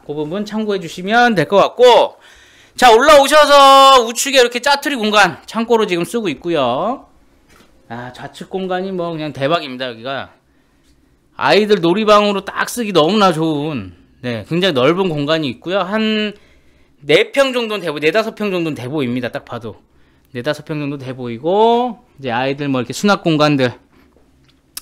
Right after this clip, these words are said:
책장 놓을 수 있는 공간이라든가 이런 부분, 또 아담하게 창도 빼놓으셨고, 요 부분이 또 포인트가 있어요. 자, 바로 스카이창, 예, 두 개 이렇게 내놓으셨는데, 밤에 여기서 딱 누워가지고 이렇게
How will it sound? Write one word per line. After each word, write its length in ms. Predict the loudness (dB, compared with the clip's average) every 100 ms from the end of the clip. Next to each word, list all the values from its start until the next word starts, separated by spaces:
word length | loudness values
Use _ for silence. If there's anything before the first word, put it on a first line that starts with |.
| -20
책장 320 | -20 -8 -4
놓을 100 | -4
수 100 | -4
있는 140 | -2 -2
공간이라든가 1160 | -4 -2 0 0 -2 -4 -6 -6 -4 -4 -2 -4
이런 200 | -4 -6
부분, 280 | -6 -10 -10 _ _ _ _ _
또 120 | -8
아담하게 380 | -4 -4 -2 -4
창도 300 | -6 -8 -6
빼놓으셨고, 840 | -6 -6 -6 -8 2 4 4 -2 -16 -20 _ _ -2
요 140 | 0
부분이 340 | 0 2 2 4
또 160 | 0
포인트가 460 | 4 4 4 4 4
있어요. 760 | 4 4 6 6 6 2 -2 -8
자, 240 | -6 -6 -8 _ _ _ _ _ _ _ _ _ _ _ _ _ _ _ _ _ -8
바로 160 | -6
스카이창, 640 | -6 -4 -4 -2 -4 -4 -10
예, 180 | -12 -12 -14
두 140 | -2
개 80 | 0
이렇게 200 | 0 0
내놓으셨는데, 560 | 0 -2 -2 -4 -4 -8
밤에 800 | -2 2 4 4 4 2 -2 -8
여기서 280 | -12 -8 -8
딱 180 | -8 -8 -8 -6
누워가지고 920 | -2 0 0 0 -2 -2 0 2 0
이렇게 400 | -2 -4 -4 -6